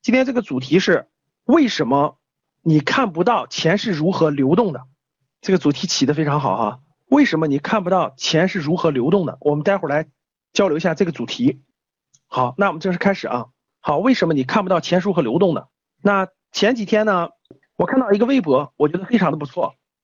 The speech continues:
分享给大家，是一个学员艾特给我的哈。然后我觉得他的意思表达对了，呃，我的学员还艾特了一句说：“这，这不就是 <laughs> 赵老师讲的那个，你看不到钱流动的脉搏，你就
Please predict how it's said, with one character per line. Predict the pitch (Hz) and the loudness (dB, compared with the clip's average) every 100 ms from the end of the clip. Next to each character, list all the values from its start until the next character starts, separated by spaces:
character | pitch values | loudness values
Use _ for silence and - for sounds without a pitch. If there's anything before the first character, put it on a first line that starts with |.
| _ _ _ - | _ _ _ -4
分 | 202 | 0
享 | 208 175 | 0 -2
给 | 135 | -2
大 | 135 | 0
家， | 139 139 - - 160 | 0 -2 -10 -10 -4
是 | 156 240 | 2 4
一 | 247 | 4
个 | |
学 | 220 208 | 4 4
员 | 190 190 - - | 4 2 -4 -4
艾 | 233 | -4
特 | 170 | 0
给 | 147 | 2
我 | 131 101 | 2 0
的 | 107 | -2
哈。 | 123 - _ _ - | -4 -8 _ _ -4
然 | 165 | 2
后 | 208 | 2
我 | 156 | 2
觉 | |
得 | 185 | 0
他 | 233 | -2
的 | 254 | 0
意 | 247 | 0
思 | - 156 | 0 -2
表 | 123 | 0
达 | 113 165 | 0 2
对 | 196 | 2
了， | - - _ _ _ _ _ _ | 0 -10 _ _ _ _ _ _
呃， | - | 0
我 | 175 | 2
的 | 226 | 2
学 | 208 | 4
员 | 220 | 2
还 | 226 | 0
艾 | 254 269 | -2 -4
特 | 185 | -2
了 | 151 | -6
一 | |
句 | 156 139 | -2 -2
说 | 131 170 - - | 2 0 0 2
：“这， | 294 | 2
这 | - 254 | 4 2
不 | |
就 | 214 | 2
是 | 240 233 202 - | 2 2 0 0
<laughs> | 208 | -2
赵 | 240 - | 0 -2
老 | 185 | -4
师 | 220 | -4
讲 | 180 131 | -4 0
的 | |
那 | 190 208 | 0 2
个， | 160 - - _ | 2 0 -16 _
你 | 170 | -2
看 | - 220 | -2 0
不 | |
到 | 233 | 0
钱 | 220 185 196 - _ _ | -2 -4 -6 -8 _ _
流 | 160 180 | 2 4
动 | 262 | 4
的 | 240 | 4
脉 | 214 | 2
搏， | 185 185 | 0 -2
你 | |
就 | 185 | -2